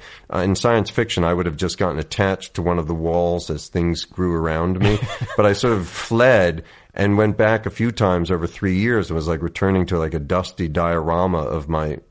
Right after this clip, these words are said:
Speaker 1: former life, and the sheets would smell of dust, and it was kind of wretched. But then I pared it all down with the help of a professional, professional dehoarder, and then shipped
Speaker 2: Was
Speaker 1: it
Speaker 2: it,
Speaker 1: all
Speaker 2: was
Speaker 1: to
Speaker 2: it like
Speaker 1: L A.
Speaker 2: Marie, what's her name? Uh, the woman who wrote, uh,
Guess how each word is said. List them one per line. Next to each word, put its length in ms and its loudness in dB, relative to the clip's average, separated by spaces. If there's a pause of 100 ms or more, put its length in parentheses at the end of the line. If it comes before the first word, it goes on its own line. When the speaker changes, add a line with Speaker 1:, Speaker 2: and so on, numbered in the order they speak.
(140)
Speaker 1:
former 440 0
life, 440 -2
and 100 -8
the 40 -10
sheets 400 -4
would 200 -12
smell 400 -2
of 200 -6
dust, 500 -6
and 200 -10
it 120 -4
was 240 -6 (140)
kind 180 -4
of 120 -8
wretched. 380 -4 (540)
But 100 2
then 160 4
I 160 6 (280)
pared 300 2
it 80 2
all 200 4
down 260 2
with 80 -4
the 80 -2
help 260 0
of 140 -2
a 60 -8
professional, 760 -4
professional 520 -2
dehoarder, 640 -2 (280)
and 60 0
then 100 2
shipped 320 -2
Speaker 2:
Was 160 2
Speaker 1:
it 40 6
Speaker 2:
it, 40 6
Speaker 1:
all 80 4
Speaker 2:
was 120 4
Speaker 1:
to 80 4
Speaker 2:
it 40 2
like 100 4
Speaker 1:
L 40 2
A. 140 6
Speaker 2:
Marie, 200 4
what's 240 -4
her 100 2
name? 260 2
Uh, 420 2 (480)
the 200 -14
woman 320 0
who 140 0
wrote, 380 -2
uh, 440 0